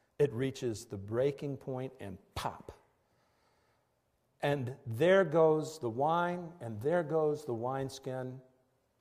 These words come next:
both ruined. And this is what Jesus is illustrating to the disciples. "Look,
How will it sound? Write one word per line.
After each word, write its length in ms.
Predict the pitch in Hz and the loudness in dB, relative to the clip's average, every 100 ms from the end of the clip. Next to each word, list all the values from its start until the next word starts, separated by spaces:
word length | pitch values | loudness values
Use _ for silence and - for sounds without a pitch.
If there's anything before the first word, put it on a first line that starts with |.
| - | 2
both 280 | 127 117 113 | 2 2 -4
ruined. 400 | 101 98 92 - _ _ _ _ _ _ _ _ _ _ - - - | -6 -8 -16 -20 _ _ _ _ _ _ _ _ _ _ -20 0 10
And 140 | 185 | 12
this 180 | 254 240 | 12 10
is 200 | 185 - | 4 8
what 260 | 175 147 | 8 8
Jesus 420 | 120 190 185 156 147 | 4 4 4 2 0
is 180 | 123 | 2
illustrating 720 | 139 196 202 - 117 107 127 | 6 6 4 2 0 0 0
to 140 | 135 151 | -2 -2
the 120 | 165 | -2
disciples. 580 | 175 - 220 254 143 117 | -2 -2 -2 -2 -4 -4
"Look, 360 | 185 220 - | -2 -4 -6